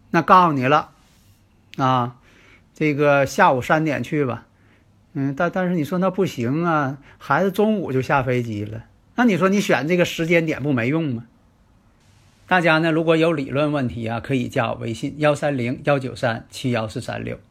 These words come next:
咱们共同探讨啊，正本清源。你像说有这个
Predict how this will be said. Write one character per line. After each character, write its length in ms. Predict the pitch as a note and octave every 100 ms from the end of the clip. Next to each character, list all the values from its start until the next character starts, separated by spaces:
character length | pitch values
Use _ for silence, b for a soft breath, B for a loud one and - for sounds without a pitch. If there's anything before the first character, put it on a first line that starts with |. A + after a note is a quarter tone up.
| _ _
咱 140 | - F3
们 100 | A3+
共 180 | D#4+
同 140 | B2 A2+
探 240 | C#3+ A#2
讨 180 | - - _ _ _ _ _ b b b -
啊， 140 | B2+
正 200 | C#4+ A#3+
本 160 | B2 A#2
清 240 | - A#2
源。 280 | A2+ - - b b b b -
你 100 | C#3+
像 180 | F#3
说 180 | F3+ F3
有 200 | E3+ B2+
这 140 | C#3+ E3
个 280 | D#3+ D3+